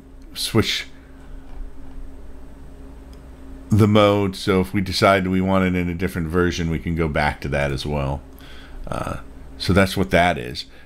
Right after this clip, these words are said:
At this point, we can convert once again as well, but let's look at some of these other features. So w-, we can go to the world settings and rechange a lot of these,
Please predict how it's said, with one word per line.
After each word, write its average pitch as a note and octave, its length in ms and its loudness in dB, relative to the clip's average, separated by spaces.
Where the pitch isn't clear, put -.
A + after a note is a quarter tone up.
At G2 100 -2
this C3 160 4
point, B2+ 300 4
we A#2 100 4
can G#2+ 160 2
convert G#2 480 4
once G2+ 240 2
again G2 520 2
as F2 180 -6
well, F#2+ 260 6
but E2 140 -4
let's G2+ 200 0
look G#2 160 4
at G#2 120 -2
some F#2 140 4
of E2 100 2
these D2+ 160 2
other D2 160 0
features. - 580 -4
So D3 300 8
w-, D3+ 460 0
we D3 220 4
can D3 200 4
go F#3 200 8
to G#3+ 140 0
the D#3 100 2
world D3+ 320 8
settings G#2+ 460 4
and G#2 420 -2
rechange D3+ 880 2
a D#2+ 60 0
lot E2 260 6
of D2 160 -2
these, C#2 380 -4